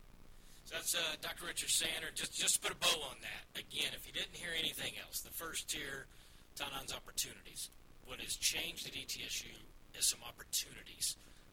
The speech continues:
Instead of forty-seven guys being on the baseball team in the fall and playing a fall game where your roster gets locked into forty-seven,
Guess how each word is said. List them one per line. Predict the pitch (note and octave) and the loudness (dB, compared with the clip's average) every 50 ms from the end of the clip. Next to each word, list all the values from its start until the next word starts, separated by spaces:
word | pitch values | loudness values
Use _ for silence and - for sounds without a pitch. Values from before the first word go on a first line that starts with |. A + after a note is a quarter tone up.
| - - - - | -18 -18 -16 -6
Instead | - - - - C3 | -4 -2 0 0 0
of | A2+ - - | -2 -4 -6
forty-seven | - D3 D3+ D#3 D#3+ D#3 - - E3 D#3 D3 C#3 C3+ C3 | -6 -4 -4 -2 2 6 6 6 6 4 0 -6 -4 -2
guys | C#3 C3+ C3+ B2+ - | -2 0 0 -2 -2
being | - C3 C3 B2+ | -4 -4 -4 -4
on | B2+ B2 A#2+ | -4 -6 -8
the | - - | -8 -6
baseball | - B2+ B2+ - - E3+ - | -4 -2 -2 -2 -2 -2 -2
team | - C3+ B2+ | -2 -2 -4
in | A#2+ A2+ | -6 -10
the | A2+ - | -10 -10
fall | - B2+ B2 A#2+ | -10 -8 -10 -10
and | A2+ | -10
playing | - C3 B2+ A#2+ A#2 | -10 -10 -8 -8 -8
a | - - - | -6 -6 -4
fall | D3 C#3+ C3+ B2 | -4 -4 -4 -4
game | A#2+ A#2 A#2 A#2 | -6 -8 -8 -8
where | A2+ - | -10 -10
your | G#2+ G#2+ | -10 -8
roster | B2 B2+ C3+ - - - | -6 -4 -2 -2 -4 -4
gets | A2+ - - | -6 -6 -6
locked | C3 B2 B2 - | -6 -6 -8 -10
into | C#3+ C#3+ - - - | -12 -12 -10 -12 -12
forty-seven, | B2+ A#2 - - - - - D#3 D3+ C3+ - - | -10 -10 -4 0 2 4 4 4 2 0 -2 -6